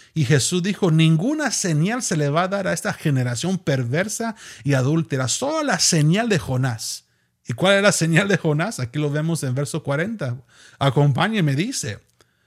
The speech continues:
"Porque como estuvo Jonás en el vientre del monstruo marino tres días y tres noches, así estará el Hijo del Hombre tres días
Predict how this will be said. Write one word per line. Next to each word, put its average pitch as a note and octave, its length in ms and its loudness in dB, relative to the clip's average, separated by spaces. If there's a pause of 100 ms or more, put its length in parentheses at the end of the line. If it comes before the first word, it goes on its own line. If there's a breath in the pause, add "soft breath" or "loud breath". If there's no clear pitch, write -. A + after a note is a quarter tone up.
(180)
"Porque D3+ 380 0
como F#3 280 4
estuvo E4+ 520 2
Jonás G#3 760 -4 (240)
en E3 180 4
el C3+ 200 2
vientre G3+ 640 0
del D3 280 0 (460 loud breath)
monstruo C#3+ 800 0
marino C#3 680 0
tres E3+ 360 0
días G#3+ 400 -2
y C3 80 -4
tres D3 320 -2
noches, C3+ 840 -4 (380)
así G#3 560 -2
estará C3 800 -4 (920 loud breath)
el B2+ 340 0
Hijo F3 440 0
del A#2 260 -4
Hombre C3+ 540 -4 (220)
tres C3+ 340 0
días C3+ 560 -4